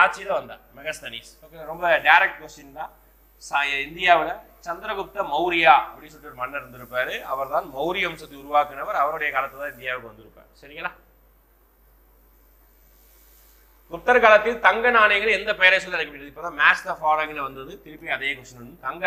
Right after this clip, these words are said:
நாணயங்கள் தினாராஸ் அப்படின்னு சொல்லி அழைக்கப்படுவோம். ஓகேங்களா? அதே மாதிரி குப்த வம்சத்துல வெள்ளி நாணயத்தை முதன்முறையாக ரிலீஸ் பண்ண மன்னர் யாருன்னு கேட்பாங்க.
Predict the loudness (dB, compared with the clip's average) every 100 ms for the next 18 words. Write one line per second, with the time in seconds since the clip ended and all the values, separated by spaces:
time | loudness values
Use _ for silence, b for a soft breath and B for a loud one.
0 | 2 2 -2 -6 -10 -14 -14 0 2 6
1 | 6 6 0 -14 -20 -20 -20 -14 -6 -6
2 | -8 -16 -20 -20 -20 -20 -20 -20 b b
3 | b 0 2 2 -2 -4 2 2 2 -10
4 | -4 -2 -2 -8 _ _ _ _ -8 -2
5 | -2 -2 0 4 6 6 2 -2 -10 -10
6 | -8 -4 2 4 4 2 -2 -6 -12 -12
7 | -12 -10 -10 -8 -4 -2 -2 -4 -12 -12
8 | -20